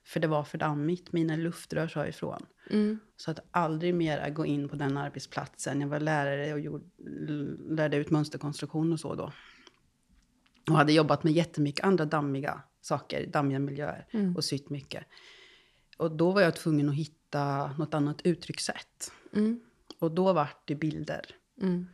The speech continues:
Speaker 1: Och experimentera med de materialen jag kunde.
Speaker 2: Ja.
Speaker 1: Och från den resan sen, så tjugohundrafyra bejakar jag min virkande flicka igen.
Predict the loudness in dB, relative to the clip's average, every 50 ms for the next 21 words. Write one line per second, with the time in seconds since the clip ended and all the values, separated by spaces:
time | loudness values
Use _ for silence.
0 | -20 _ _ _ _ _ -4 -4 -4 -4 -6 -8 -4 -2 -2 0 0 0 0 0
1 | 0 0 0 0 0 0 0 0 0 0 -2 -2 -4 -4 -2 -2 -2 0 -2 -2
2 | -2 -2 -4 -8 -8 -4 -2 -2 0 2 2 0 0 -2 -6 -16 _ _ -6 -4
3 | -4 -4 -6 -8 _ -20 -20 -20 -20 -20 -20 -20 _ _ _ -10 -10 -2 2 4
4 | 4 4 6 6 6 6 6 6 4 2 0 -2 -2 -4 -6 -10 -8 -4 -4 -2
5 | -2 -2 -4 -4 -8 -6 -6 -4 -4 -4 -4 -8 -8 -12 -12 -12 -8 -6 -6 -4
6 | -4 -6 -8 -4 -2 -2 -2 -2 -2 -4 -4 -2 -2 -2 -2 -4 -8 -8 -12 -20
7 | -10 -2 0 0 0 0 -4 -4 2 4 2 2 2 -2 -12 -20 -20 _ _ _
8 | 0 2 2 4 2 0 -4 -6 -4 -2 0 0 2 0 0 0 -2 0 0 0
9 | 0 0 -2 -4 -6 _ -18 -14 -12 -8 -4 -4 -4 -4 -6 -10 _ -8 -6 -6
10 | -6 -8 -8 -8 -8 -8 -8 -10 _ _ _ -2 -2 -2 -4 -14 _ _ _ _
11 | _ _ -2 0 0 0 0 -2 -2 -4